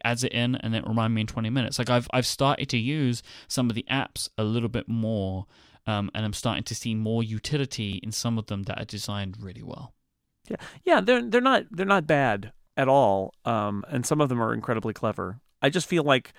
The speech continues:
Speaker 2: I think there's this question of how do you get to them? And, like, my number one way to get to an app is that I tap on a glance or a notification, or, or that's maybe number one and number two. Sometimes I go out and fish for an app in the sea of little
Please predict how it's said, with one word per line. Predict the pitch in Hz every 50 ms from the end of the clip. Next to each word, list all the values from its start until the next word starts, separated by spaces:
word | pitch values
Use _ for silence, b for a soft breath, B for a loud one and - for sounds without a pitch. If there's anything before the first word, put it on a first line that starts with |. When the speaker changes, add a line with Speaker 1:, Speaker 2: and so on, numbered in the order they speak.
| B B B B -
Speaker 2:
I | 147
think | 165 165
there's | 143 139 127
this | 127 127 -
question | - - 131 131 - - 117
of | 113 110 107 107 101 98 - - _ _ _ _ _ _ _ _ _ _
how | - 151 139
do | 131
you | 127 113
get | 123 110 -
to | - 104
them? | 98 92 87 101 110 _ _ _ _ _ _ _ _ _ _ _ _ _ _
And, | - 135
like, | 135 131 131 -
my | 135 143 147 170
number | 180 170 165 165 160
one | 147 147 139
way | 139 143 143
to | 135
get | 127 131 127 -
to | 135 127
an | 117
app | 110 110 117 123 -
is | 127 117 110
that | 117 113 110
I | 110
tap | 110 - 117 110 104
on | 113 107
a | 107
glance | 98 104 107 107 107 104 -
or | 107 104
a | 98
notification, | 98 98 98 101 - - - 98 98 98 - - 104 123 127 _ _ _ _ _ _ _ _ _ _ _ _ _ -
or, | 101
or | - - 104 - - 127 120
that's | 107 107 107 101 -
maybe | - 110 101 98
number | 98 98 92 95
one | 95 95 92
and | 95 95
number | 92 87 87 87
two. | - - 92 92 - 151 _ _ _ _ _ _ _ _ _ _ _ _ _ _ _ _ _ _
Sometimes | - - - 180 170 165 175 165 156 151 139 123 117 117
I | 113 110
go | 104 113 104
out | 104 101 98
and | 104 98
fish | - - 110 107 -
for | - - 110 110
an | 104
app | 98 98 95 90 85 -
in | 98 101
the | 98 95
sea | - - - 107 101 98 95
of | 95 85 120
little | 104 95 - 85 80 80